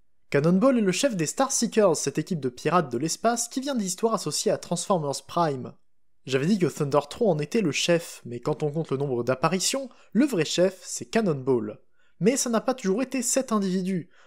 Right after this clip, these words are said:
Tout comme les membres de la D J D, le nom de Cannonball est un héritage porté par une grande lignée de chefs des Starseekers. Des Cannonball, il en a existé beaucoup, mais très peu ont eu des apparitions précises, et c'est généralement le design de son jeu original qui est représenté.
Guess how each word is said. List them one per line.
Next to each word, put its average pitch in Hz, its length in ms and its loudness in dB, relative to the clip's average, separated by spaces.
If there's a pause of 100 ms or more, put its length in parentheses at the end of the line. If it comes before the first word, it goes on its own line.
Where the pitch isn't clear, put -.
(120)
Tout 131 100 -8
comme 135 160 0
les 131 80 -2
membres 139 280 2
de 117 100 0
la 117 100 2
D 123 180 -4
J 170 140 4
D, 247 240 0
le 220 120 2
nom 240 120 2
de 185 100 0
Cannonball 196 540 4
est 214 160 -2
un 220 140 2
héritage 170 560 0
porté 160 240 0
par 151 160 0
une 123 140 -6
grande 202 280 0
lignée 147 240 0
de 143 120 0
chefs 165 260 -2
des 127 100 -2
Starseekers. 147 800 -2 (640)
Des 127 220 -2
Cannonball, 240 600 6
il 185 120 2
en 196 100 2
a 247 60 2
existé 180 420 0
beaucoup, 190 460 0 (220)
mais 170 200 2
très 285 200 0
peu 233 300 2
ont 147 120 -2
eu 143 40 -6
des 135 180 -2
apparitions 214 400 2
précises, 190 640 0
et - 80 -20
c'est 123 140 -2
généralement 147 440 0
le 127 120 -2
design 139 340 2
de 123 100 -6
son 123 200 -6
jeu 151 140 0
original 180 520 -2
qui - 140 -4
est 131 40 2
représenté. 165 680 -2